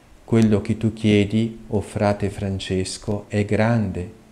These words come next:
gli disse il Signore, "ma di maggiori cose sei degno e di maggiori ne avrai. Accolgo quindi la tua preghiera, ma a patto che tu domandi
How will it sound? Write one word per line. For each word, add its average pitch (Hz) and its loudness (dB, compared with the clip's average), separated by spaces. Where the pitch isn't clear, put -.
gli 101 -4
disse 90 -6
il 90 -2
Signore, 92 -4
"ma 101 -2
di 104 0
maggiori 143 0
cose 85 -2
sei 95 -2
degno 90 0
e 104 -2
di 104 2
maggiori 110 -2
ne 113 2
avrai. 87 -4
Accolgo 110 2
quindi 107 4
la 95 2
tua 98 -2
preghiera, 110 0
ma 120 4
a 131 0
patto 101 -4
che 123 -6
tu 123 -4
domandi 92 -2